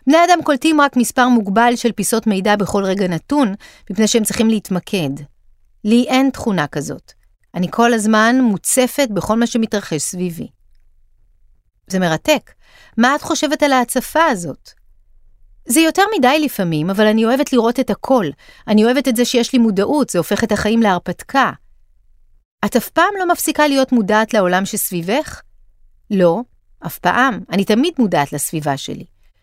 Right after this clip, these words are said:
האם את תמיד מודעת לחיים הפנימיים שלך? אני חושבת שכן. אני שוהה הרבה זמן במדיטציה, לכן גם כשאני לא מתרגלת מדיטציה באופן מודע,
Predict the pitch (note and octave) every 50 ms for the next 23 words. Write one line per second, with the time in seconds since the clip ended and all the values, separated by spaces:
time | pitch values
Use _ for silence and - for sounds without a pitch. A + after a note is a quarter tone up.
0 | _ - E3 E3+ F#3+ G#3 - A3 G3+ G#3 G3+ G#3 G3+ F#3 G3 G3 G3 - - G3
1 | - G3 F3+ F#3+ F#3+ - - F#3 E3+ E3 D#3+ E3 F#3+ - - C#4 C#4+ D#4 E4+ D#4+
2 | - - - _ _ _ _ - _ _ _ _ _ _ _ _ - G#3+ G#3 G3+
3 | - G3+ - G#3+ A3 G#3 - A3 - - B3 A#3 G3 E3 F3 - - _ _ _
4 | - - - A#3+ B3 B3+ - D4+ D4 C#4+ D#4+ D#4 D4+ A#3+ C#4 D4 C#4+ A#3+ A3+ B3+
5 | B3+ C4 C4+ B3 B3+ A#3+ A3+ G#3+ G#3+ F#3+ - - C4 C4 C4 - - - D3+ C#3+
6 | C#3 D3 - - B3+ C4+ B3+ G#3+ G#3+ A3 G#3 G#3 A#3 A#3+ - B3+ A#3 G#3 F#3+ G3
7 | G3+ G3+ - - F#3 F#3 F#3 C4 D#4 F4 F4 - B3 F#3+ F#3 F3 - E3 D3+ -
8 | - F3 D#3+ E3+ F#3 - - G#3+ F#3+ F3 E3+ F3 E3+ G#3 D#4 E4+